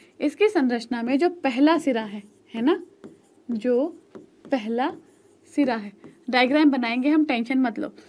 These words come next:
ठीक है। जो पहला सिरा है उसको हम क्या कहते हैं? जी कैप कहते हैं, ठीक है, जी कैप कहते हैं,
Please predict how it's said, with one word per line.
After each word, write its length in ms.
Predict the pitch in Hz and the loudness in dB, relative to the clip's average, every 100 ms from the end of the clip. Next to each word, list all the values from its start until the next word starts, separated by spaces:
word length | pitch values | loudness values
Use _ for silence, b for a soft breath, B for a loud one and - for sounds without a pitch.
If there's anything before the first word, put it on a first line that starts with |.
| B B - | B B -4
ठीक 120 | 302 | 0
है। 100 | 403 B | 0 B
जो 160 | - 302 | -6 -4
पहला 340 | 320 269 240 320 | 0 2 2 2
सिरा 200 | 320 285 | 4 4
है 80 | 294 | 2
उसको 200 | 285 302 | 2 4
हम 140 | 294 | 6
क्या 140 | 294 285 | 4 2
कहते 260 | 277 269 | 0 2
हैं? 220 | 320 349 | 4 4
जी 180 | 220 302 | 8 8
कैप 240 | 320 240 226 | 8 2 0
कहते 260 | 226 214 208 | -6 -8 -10
हैं, 180 | 202 - _ _ _ _ _ _ - - - - _ - - - - - | -14 -18 _ _ _ _ _ _ -20 -20 -20 -20 _ -20 -20 -20 -20 -6
ठीक 160 | 302 427 | -4 -4
है, 60 | 480 - _ _ _ _ - - - - - - _ - - _ _ - - _ _ - - - _ _ - - 240 | -6 -12 _ _ _ _ -20 -20 -20 -20 -20 -20 _ -20 -20 _ _ -20 -20 _ _ -20 -20 -20 _ _ -20 -12 -8
जी 240 | 220 254 | -4 -4
कैप 320 | 240 262 320 - | -4 -6 -6 -8
कहते 360 | - 220 214 208 | -12 -10 -10 -14
हैं, 260 | 202 - | -14 -16